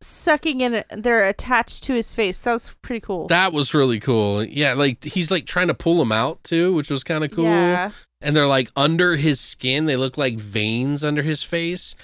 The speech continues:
Speaker 2: And he's, for the
Speaker 1: That's a
Speaker 2: rest
Speaker 1: good
Speaker 2: of the
Speaker 1: way to
Speaker 2: movie,
Speaker 1: describe it.
Speaker 2: wandering around like a fucking zombie
Speaker 1: Mm-hmm.
Speaker 2: with, like, angry, like, he's angry <laughs> about everything,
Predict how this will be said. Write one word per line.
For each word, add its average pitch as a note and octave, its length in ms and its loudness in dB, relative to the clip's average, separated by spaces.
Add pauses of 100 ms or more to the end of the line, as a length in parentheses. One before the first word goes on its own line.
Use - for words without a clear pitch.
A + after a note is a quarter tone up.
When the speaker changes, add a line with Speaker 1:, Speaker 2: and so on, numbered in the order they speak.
(140)
Speaker 2:
And D#3+ 120 0
he's, E3+ 180 2
for G#3+ 160 0
the G3+ 100 2
Speaker 1:
That's F3 80 0
a - 20 0
Speaker 2:
rest C4 220 2
Speaker 1:
good C#4+ 60 2
Speaker 2:
of G#3 40 0
the F#3 80 2
Speaker 1:
way D#3+ 40 2
to D#3 40 2
Speaker 2:
movie, E3 360 4
Speaker 1:
describe - 220 -2
it. G3 220 -8 (100)
Speaker 2:
wandering B3 640 2
around E3+ 460 2
like C#3 160 0
a B2 100 0
fucking E3 460 -2
zombie B2 800 0
Speaker 1:
Mm-hmm. G3+ 480 -14 (160)
Speaker 2:
with, D#3 260 0
like, D3 380 -2
angry, E3 800 0 (120)
like, D3 180 -2
he's D3+ 200 0
angry E3 500 0
<laughs> - 0 -
about C#3+ 300 0
everything, A#2+ 840 0